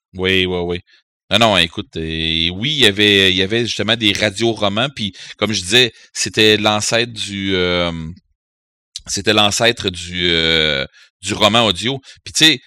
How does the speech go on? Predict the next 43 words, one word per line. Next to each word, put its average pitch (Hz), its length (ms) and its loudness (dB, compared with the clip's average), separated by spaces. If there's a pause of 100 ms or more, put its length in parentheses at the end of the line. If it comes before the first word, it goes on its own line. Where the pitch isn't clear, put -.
maintenant 98 280 -2
dans 135 100 0
les 110 140 2
romans 107 300 0
audio, 107 400 -2 (120)
t'as 107 120 2
les, 92 380 6
euh, - 220 -6 (720)
t'as 92 100 0
des 90 180 0
romans 95 380 0
que 98 160 -6
c'est 87 600 0
le 95 240 2
lecteur, 101 480 0 (100)
point, 92 260 -8
là. 80 100 -6
Tu - 80 -16
sais, 110 60 -10
t'as, 87 240 -2
t'as 90 140 -10
quelqu'un 90 360 -8
qui - 80 -10
va 87 120 -8
te - 40 -18
faire 101 160 -4
la 95 100 0
lecture, 87 420 -4 (100)
point. 90 220 -6 (400)
Puis 135 160 -8
t'as 104 160 2
des, 104 180 2
aussi 101 300 -4
des 139 120 0
romans 104 300 0
audio 110 460 -4
que 131 260 -2 (300)
c'est, - 540 0
ça 90 220 -2
ressemble 120 520 -2 (380)
point 185 300 0
pour - 280 -6
point 131 500 -2